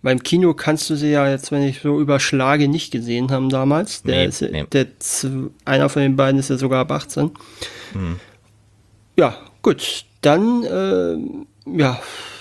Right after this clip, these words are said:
Speaker 2: Wir schauen
Speaker 1: Erstmal noch, genau.
Speaker 2: den Stream, ne? Wir sind auch, äh, da beide jetzt bei, ganz am Anfang, bei null
Speaker 1: Genau.
Speaker 2: Stunden, null Minuten und null Sekunden.
Speaker 1: Genau.
Speaker 2: Und
Speaker 1: Dauert, dauert zwei Stunden siebzehn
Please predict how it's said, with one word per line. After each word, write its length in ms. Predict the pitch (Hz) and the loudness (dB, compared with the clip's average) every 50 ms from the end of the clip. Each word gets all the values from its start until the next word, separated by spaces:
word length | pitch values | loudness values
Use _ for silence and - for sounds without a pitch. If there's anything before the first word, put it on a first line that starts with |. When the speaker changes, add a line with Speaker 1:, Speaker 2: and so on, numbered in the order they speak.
| - - - - | -20 -20 -12 -4
Speaker 2:
Wir 200 | 104 107 107 110 | 0 2 2 2
schauen 260 | 107 - - 131 123 | 2 2 4 4 4
Speaker 1:
Erstmal 340 | 135 143 147 160 151 151 151 | 4 4 4 4 4 4 4
noch, 400 | 147 147 147 139 135 - - - | 2 2 0 -2 -6 -8 -6 0
genau. 180 | - 151 139 127 | 2 4 4 4
Speaker 2:
den 260 | 104 101 101 98 95 | 2 0 0 -2 -2
Stream, 600 | 92 - - - - - 107 101 110 143 170 165 | -4 -6 -8 -8 -6 -2 -2 0 0 0 0 0
ne? 180 | 117 127 139 117 | 0 0 0 0
Wir 80 | 110 | -2
sind 200 | 104 113 120 - | 0 0 2 2
auch, 320 | 95 104 107 107 - - 101 | 4 4 2 2 -2 -2 0
äh, 260 | 95 98 98 95 92 | 2 2 2 2 0
da 240 | 98 - 98 92 90 | 0 0 0 2 2
beide 340 | 95 98 92 92 95 95 | 2 2 2 2 2 0
jetzt 380 | 95 92 95 92 - - - - | 0 0 0 -2 -4 -8 -8 -2
bei, 500 | - 92 90 90 90 87 87 87 87 92 - - | 0 2 2 4 2 2 0 0 -2 -6 -10 -4
ganz 240 | - 95 95 98 - | 0 2 2 2 2
am 120 | 95 90 | 2 2
Anfang, 340 | 98 113 110 120 107 107 107 | 2 0 2 0 -2 -2 0
bei 340 | - 101 90 87 90 87 85 87 | 0 0 2 2 0 -2 -4 -4
null 360 | 98 95 92 95 95 90 85 - - | -2 -2 0 0 0 -2 -4 -8 -10
Speaker 1:
Genau. 180 | - - 131 143 | -8 -8 -8 -8
Speaker 2:
Stunden, 440 | - - - - 98 92 - 85 87 | -10 -10 -6 -4 -2 -2 -2 -2 -2
null 160 | 87 87 85 | -2 0 0
Minuten 300 | 85 82 82 85 85 80 | -2 -2 -4 -4 -4 -2
und 120 | 82 82 | -4 -2
null 160 | 76 73 71 | -2 -4 -6
Sekunden. 400 | 67 69 - - 73 104 147 151 - - - - - - - - - | -6 -8 -8 -6 -6 -6 -6 -8 -10 -12 -18 -18 -18 -18 -20 -14 -6
Speaker 1:
Genau. 300 | - 131 113 117 117 113 | -2 2 4 6 6 6
Speaker 2:
Und 100 | 113 113 | 4 4
Speaker 1:
Dauert, 600 | 131 143 156 165 160 165 165 - - - - - - - | 4 4 6 6 4 4 2 0 -4 -6 -8 -6 0 2
dauert 340 | 147 156 160 165 165 156 - | 4 4 6 4 4 2 -2
zwei 300 | - - 147 139 151 160 | -2 2 2 4 4 2
Stunden 480 | - - - 160 151 147 - 165 147 | 0 0 0 0 -2 -2 -2 -6 -6
siebzehn 720 | 127 139 156 151 - - - - 143 135 135 131 131 131 | -4 -4 -6 -8 -8 -12 -6 -4 -2 0 0 0 -2 -4